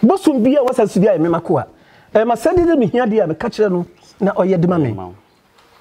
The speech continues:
Speaker 1: Ayɛ te sɛ, ɛɛ, obi pa woɔ.
Speaker 2: Mm.
Speaker 1: Na, ɛɛ, wakɔ bosom nkyɛn. Bosom nso aboboa no a, wanya ɛfrɛ no sɛ yi.
Speaker 2: Ɛba.
Speaker 1: Ɛba. Ɛhaban ne nnuro no a saa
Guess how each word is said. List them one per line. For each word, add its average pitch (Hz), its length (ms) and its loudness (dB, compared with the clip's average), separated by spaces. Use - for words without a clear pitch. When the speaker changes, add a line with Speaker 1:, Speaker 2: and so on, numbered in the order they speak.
Speaker 1:
Ayɛ 240 240 2
te 220 80 2
sɛ, 196 360 0
ɛɛ, 180 380 2
obi 208 160 0
pa 202 140 0
woɔ. 165 460 -2
Speaker 2:
Mm. 95 400 -14
Speaker 1:
Na, 240 480 0
ɛɛ, 170 460 0
wakɔ 214 240 0
bosom 185 240 -2
nkyɛn. 131 240 -2
Bosom 214 220 2
nso 208 100 2
aboboa 175 280 2
no 156 120 0
a, 120 140 -6
wanya 165 280 0
ɛfrɛ 170 160 -4
no 143 40 0
sɛ 120 220 -6
yi. - 20 -8
Speaker 2:
Ɛba. 90 360 -12
Speaker 1:
Ɛba. 131 260 0
Ɛhaban 220 460 2
ne 381 280 2
nnuro 240 260 0
no 269 140 0
a 170 60 -4
saa 214 260 0